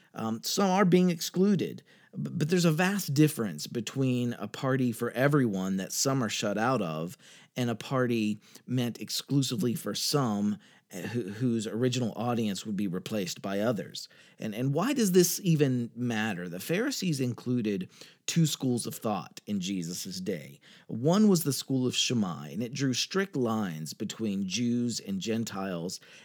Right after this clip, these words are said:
and it was an effort to presu-, preserve, um, their Jewish identity. And they also drew strict lines between those who, who practiced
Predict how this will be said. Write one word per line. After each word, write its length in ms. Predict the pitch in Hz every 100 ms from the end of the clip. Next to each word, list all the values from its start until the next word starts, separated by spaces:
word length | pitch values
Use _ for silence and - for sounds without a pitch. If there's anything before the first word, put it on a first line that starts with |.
| -
and 140 | 127
it 80 | 170
was 120 | 156
an 120 | 143 -
effort 360 | 156 185 151 117
to 120 | 123
presu-, 680 | 113 110 104 120 143 113 95 -
preserve, 720 | 127 110 135 165 95 82 82 - - -
um, 400 | - 104 98 98 110
their 160 | 151
Jewish 340 | 151 208 190 170
identity. 640 | 139 151 160 90 69 - - -
And 100 | 139
they 100 | 151
also 360 | 156 240 - 214
drew 280 | 156 156 139
strict 440 | - - 165 151
lines 520 | 127 120 120 123 117
between 440 | - 117 - 123 120
those 340 | 113 113 -
who, 320 | - 95 95 - - -
who 140 | - 120
practiced 680 | - 120 120 107 - -